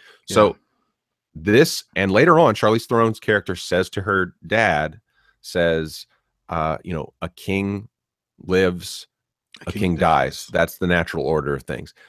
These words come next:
Speaker 1: Well,
Speaker 2: Mm-hmm.
Speaker 1: here's our king. Like, at the very beginning, this engineer, the way that engineers create life is by dying. So he drinks this, and his genetic material ends up becoming life on some planet.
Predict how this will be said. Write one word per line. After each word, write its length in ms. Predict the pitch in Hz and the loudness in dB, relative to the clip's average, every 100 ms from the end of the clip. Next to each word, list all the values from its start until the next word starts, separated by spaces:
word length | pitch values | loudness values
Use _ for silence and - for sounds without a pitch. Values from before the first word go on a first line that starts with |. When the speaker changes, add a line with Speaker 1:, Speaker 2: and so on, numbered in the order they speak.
| _ | _
Speaker 1:
Well, 160 | 90 87 | -4 -4
Speaker 2:
Mm-hmm. 160 | 82 | -6
Speaker 1:
here's 300 | 80 131 170 | 2 4 6
our 120 | 135 113 | 6 2
king. 360 | 123 85 - - | 0 0 -2 -6
Like, 180 | 80 85 | -6 -4
at 40 | |
the 100 | 95 | -2
very 200 | 104 127 | 2 2
beginning, 580 | 147 120 110 98 95 98 _ _ _ | 2 0 0 0 -4 -8 _ _ _
this 340 | 76 104 - 110 | -4 -4 -2 -2
engineer, 800 | 127 120 127 131 110 80 82 - _ - | -2 0 0 0 0 0 -4 -10 _ -10
the 100 | 78 | -4
way 260 | 95 120 | 0 0
that 160 | 135 135 | 0 -2
engineers 560 | 110 113 113 113 107 - | -2 -2 -2 0 0 -2
create 580 | - 92 87 92 98 - | -6 -4 0 0 0 0
life 640 | 120 117 87 82 - _ _ | 2 4 2 -2 -12 _ _
is 180 | 92 85 | -4 -2
by 280 | 80 90 95 | 2 2 2
dying. 680 | 87 87 78 60 - - - _ _ _ - _ | 0 2 2 0 -6 -18 -20 _ _ _ -20 _
So 340 | - 85 80 - | -4 0 0 -4
he 480 | - 90 104 110 - _ 85 | -10 -4 -2 -2 -6 _ -4
drinks 440 | 95 135 143 - | 2 2 2 -4
this, 440 | 98 98 98 - - _ _ 85 | 0 0 -2 -8 -16 _ _ -2
and 380 | 90 90 87 - _ _ | 0 0 -2 -6 _ _
his 240 | - 120 | 0 0
genetic 380 | 113 113 101 95 | 2 0 2 0
material 500 | 92 - 101 92 87 - | -4 -2 0 2 0 -2
ends 200 | 95 90 | -4 -2
up 140 | - | -4
becoming 480 | 87 - 98 92 78 | -8 -4 -2 0 0
life 340 | 80 80 76 - | 0 0 -2 -8
on 140 | 76 | -10
some 280 | - 85 73 | -4 -4 -4
planet. 400 | - 73 64 | -6 -6 -6